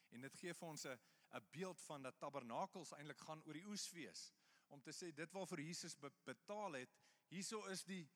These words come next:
hierso is die vrug van Jesus se betaling. Hierso is die vrug op daai eersteling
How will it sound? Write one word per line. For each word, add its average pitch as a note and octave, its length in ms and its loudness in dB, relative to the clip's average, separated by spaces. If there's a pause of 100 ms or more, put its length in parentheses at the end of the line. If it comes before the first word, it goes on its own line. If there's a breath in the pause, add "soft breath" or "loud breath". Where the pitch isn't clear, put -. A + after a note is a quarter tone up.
(120)
hierso E3 240 6
is F#3 140 4
die E3+ 40 2
vrug - 380 0
van E3+ 200 2
Jesus E3+ 380 2
se E3+ 100 -2
betaling. D#3 480 -4
Hierso E3+ 280 2
is F3+ 80 0
die F3+ 100 0
vrug G#3+ 320 -4
op F3+ 180 0
daai D#3+ 260 4 (320 loud breath)
eersteling F3 680 2